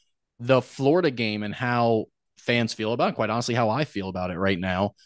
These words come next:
is probably a good example of why people feel good after that loss last week. You now feel confident that with Sean Miller,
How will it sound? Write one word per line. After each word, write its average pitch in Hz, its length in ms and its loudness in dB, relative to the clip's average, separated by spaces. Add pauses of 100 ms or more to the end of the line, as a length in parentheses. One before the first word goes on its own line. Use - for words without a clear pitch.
(140)
is 110 120 0
probably 170 440 6
a 123 40 4
good 120 180 6
example 98 680 0
of 104 140 -4
why 104 540 4 (440)
people 123 340 6
feel 131 380 4
good 113 220 4
after 104 280 -2
that 95 240 -4
loss 87 460 -4 (1000)
last 95 280 -2
week. - 280 -12 (840)
You 147 220 6
now 143 400 8
feel 151 340 4
confident 127 640 0 (420)
that 117 220 4
with 117 180 2
Sean 123 340 2
Miller, 113 440 2